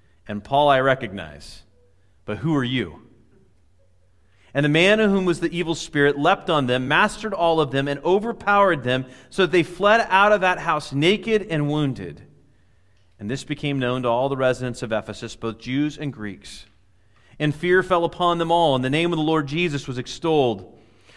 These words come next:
Also, many of those who were now believers came, confessing and divulging their practices. And a number of those who had practiced magic arts threw, brought their books together and burned them in the sight of all. And they counted the value of them and found it came to fifty thousand pieces of silver.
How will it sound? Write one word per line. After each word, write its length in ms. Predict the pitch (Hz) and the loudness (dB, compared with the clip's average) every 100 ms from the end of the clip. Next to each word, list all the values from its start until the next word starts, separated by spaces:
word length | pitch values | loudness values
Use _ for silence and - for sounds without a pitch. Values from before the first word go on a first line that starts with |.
| - | -2
Also, 280 | 170 175 202 | 0 2 0
many 300 | 185 196 202 | 2 2 2
of 80 | 170 | 4
those 300 | 190 196 180 | 4 4 2
who 80 | 175 | -2
were 80 | |
now 180 | 175 180 | 2 2
believers 480 | 175 175 196 170 147 | 2 -2 -2 -2 -4
came, 380 | - 190 185 160 | -2 0 0 0
confessing 520 | 165 156 196 - 175 | -4 -2 -2 -2 -4
and 80 | 160 | -2
divulging 400 | 160 180 175 170 | 0 0 0 -2
their 120 | 156 | -4
practices. 640 | 165 175 180 156 - 131 - - - 165 | -2 -2 -2 -6 -6 -6 -8 -20 -8 0
And 100 | 170 | 0
a 60 | |
number 340 | 180 233 269 247 | 2 0 2 2
of 140 | 175 | 4
those 280 | 185 185 180 | 2 2 2
who 80 | 175 | -2
had 120 | - | -2
practiced 440 | 196 202 202 170 | 0 0 -2 -8
magic 440 | 156 170 202 208 170 | -2 0 0 0 2
arts 300 | 147 147 147 | 4 2 0
threw, 180 | - 147 | -10 -8
brought 380 | - 180 202 | 0 0 2
their 100 | 214 | 0
books 260 | 185 180 - | -2 -2 -6
together 460 | - 147 139 139 135 - - | -6 0 0 0 -6 -10 -4
and 180 | 165 156 | -2 2
burned 260 | 196 226 | 4 4
them 120 | 233 | 2
in 60 | 220 | 0
the 60 | 202 | -2
sight 280 | - 180 | 0 2
of 100 | 175 | 2
all. 580 | 151 139 110 98 - - _ _ _ - - | 2 2 0 -4 -16 -20 _ _ _ -12 -2
And 100 | 185 | 0
they 80 | |
counted 440 | 185 - 208 240 247 | 0 0 0 2 0
the 80 | 220 | 0
value 460 | 202 196 208 190 | 2 2 2 2
of 120 | 170 | 0
them 180 | 143 160 | 0 -2
and 100 | 156 | -2
found 280 | 147 196 208 | 0 2 2
it 100 | 202 | 0
came 220 | - 185 | -4 -2
to 80 | 160 | -2
fifty 400 | - 226 226 233 | -2 -4 -4 -6
thousand 480 | 214 202 202 190 190 | 0 4 4 2 -6
pieces 340 | 190 180 175 | -8 -10 -6
of 120 | 170 | -6
silver. 580 | - 180 175 135 113 104 | -4 0 0 0 -4 -8